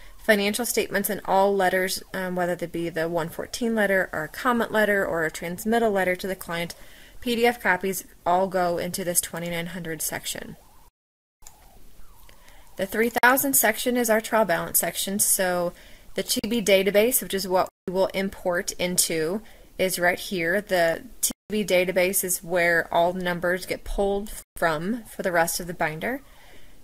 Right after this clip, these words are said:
The T B report is a summarized version of what's in the T B database. So it will be grouped, um, by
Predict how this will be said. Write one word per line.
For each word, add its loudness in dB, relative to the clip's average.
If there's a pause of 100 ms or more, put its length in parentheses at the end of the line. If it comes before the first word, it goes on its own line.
(120)
The 2 (100)
T -2
B 2
report 2
is -8 (140)
a -4
summarized 4
version 2
of -6
what's 2
in 0
the 0
T -2
B -2
database. -2
So 0
it 0
will -2
be -4
grouped, -2 (100)
um, -4 (140)
by 0